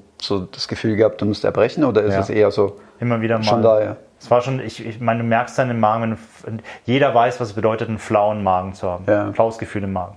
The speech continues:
Speaker 2: Das hatte ich.
Speaker 1: Okay.
Speaker 2: Und in Adelboden eben dann eben viel Cola getrunken, um einfach zumindest die Hydration wieder ein bisschen aufzuholen, dass ich wieder hydrierter bin. Und, ähm, Steven hat mir dann noch da, ähm,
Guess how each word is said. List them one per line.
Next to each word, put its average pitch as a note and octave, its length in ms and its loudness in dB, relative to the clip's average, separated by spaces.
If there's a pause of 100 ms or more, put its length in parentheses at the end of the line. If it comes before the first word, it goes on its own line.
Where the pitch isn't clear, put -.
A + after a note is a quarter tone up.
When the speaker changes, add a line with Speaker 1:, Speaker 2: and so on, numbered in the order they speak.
Speaker 2:
Das - 160 -10
hatte G2 180 -6
ich. - 100 -20 (720)
Speaker 1:
Okay. F#2+ 300 -2 (960)
Speaker 2:
Und A2 80 -2
in G#2+ 60 2
Adelboden B2+ 420 2
eben B2 100 0
dann A#2 160 0
eben A#2 180 -4
viel - 320 -8
Cola C#3 320 2
getrunken, C3 380 -4
um A#2+ 80 -4
einfach A2+ 200 -2
zumindest A#2 280 -4
die A2+ 80 -4
Hydration A#2 520 -4
wieder C3+ 160 2
ein B2+ 100 -4
bisschen B2+ 400 -8
aufzuholen, C3 640 -4
dass A2+ 200 -6
ich G2+ 120 -12
wieder G#2+ 180 0
hydrierter A#2+ 500 -2
bin. C3 240 -6 (1300)
Und, G#2 640 -2
ähm, G2+ 960 -4
Steven A2+ 340 -4
hat G#2+ 160 -2
mir G#2 60 -4
dann G2+ 160 0
noch G2+ 140 -4
da, G2 540 0
ähm, F#2+ 220 -8